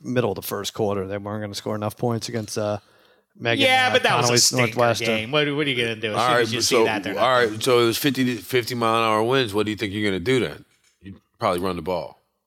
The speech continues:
Speaker 3: And they scored fourteen points against a team that was one and
Speaker 2: I mean,
Speaker 3: seven.
Speaker 2: I haven't done my homework to check the weather, so you're right.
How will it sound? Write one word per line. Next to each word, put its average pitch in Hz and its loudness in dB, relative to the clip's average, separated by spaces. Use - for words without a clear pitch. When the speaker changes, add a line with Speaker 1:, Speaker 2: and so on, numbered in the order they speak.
Speaker 3:
And 95 -8
they 90 -4
scored 90 -6
fourteen 98 -4
points 90 -6
against 78 -12
a - -20
team 95 -6
that 80 -8
was 76 -12
one 87 -8
and 73 -14
Speaker 2:
I 220 2
mean, 214 -2
Speaker 3:
seven. 196 0
Speaker 2:
I 190 2
haven't 180 0
done 156 0
my 135 0
homework 147 0
to 139 -6
check - -2
the 127 -6
weather, 135 0
so - -6
you're 117 -4
right. 139 2